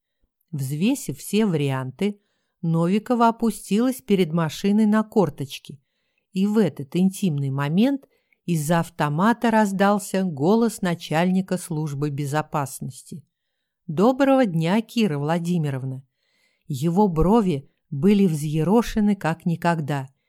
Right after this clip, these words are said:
и, казалось, взлетели на небывалую высоту от удивления.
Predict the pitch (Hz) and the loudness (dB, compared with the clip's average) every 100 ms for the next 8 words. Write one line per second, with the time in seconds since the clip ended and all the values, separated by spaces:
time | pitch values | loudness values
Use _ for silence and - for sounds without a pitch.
0 | _ _ - 170 175 165 135 214 233 151 | _ _ -8 -4 -2 0 4 4 4 2
1 | - - - _ 147 135 165 190 190 - | -4 -20 -20 _ -8 -4 0 0 0 0
2 | 247 202 139 147 170 170 165 147 180 240 | 2 2 0 0 0 0 0 0 4 4
3 | 226 220 214 175 196 - 143 - 220 226 | 4 4 2 0 -2 -2 -4 -2 0 2
4 | 220 202 185 202 196 175 139 127 | 0 0 2 2 4 2 0 -6